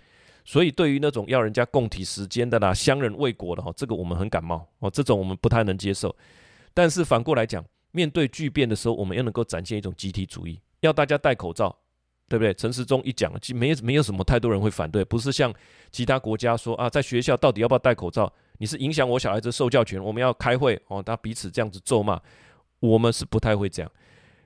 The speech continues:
那我们也尊重平权的价值，没有任何种族跟性别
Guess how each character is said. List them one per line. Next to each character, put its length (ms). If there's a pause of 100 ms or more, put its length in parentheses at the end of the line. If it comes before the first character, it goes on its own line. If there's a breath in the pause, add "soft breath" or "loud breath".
那 120
我 120
们 80
也 60
尊 200
重 220 (380)
平 220
权 180
的 80
价 220
值， 180
没 140
有 100
任 160
何 140
种 340
族 240
跟 260
性 420
别 380